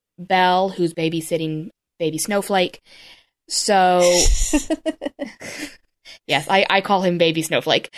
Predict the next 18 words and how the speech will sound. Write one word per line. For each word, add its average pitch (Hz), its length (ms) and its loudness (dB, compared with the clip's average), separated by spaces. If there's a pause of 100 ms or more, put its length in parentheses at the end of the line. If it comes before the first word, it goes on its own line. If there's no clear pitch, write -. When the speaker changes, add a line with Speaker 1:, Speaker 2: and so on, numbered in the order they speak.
(200)
Speaker 1:
Um, 202 400 4
Speaker 2:
Okay. 247 400 2 (160)
Speaker 1:
so 214 400 2 (420)
they, 220 600 2 (520)
they're 220 200 2
keeping 269 600 2
sort 220 260 0
of, 202 220 2
I 190 100 -2
think, 202 260 -8
something 180 360 -4
tight 175 260 -2
about 147 240 -4
this 151 140 -12
episode. - 540 -14 (180)
Speaker 2:
Yeah. 180 360 -2 (720)
But 196 260 0 (140)
the 226 180 2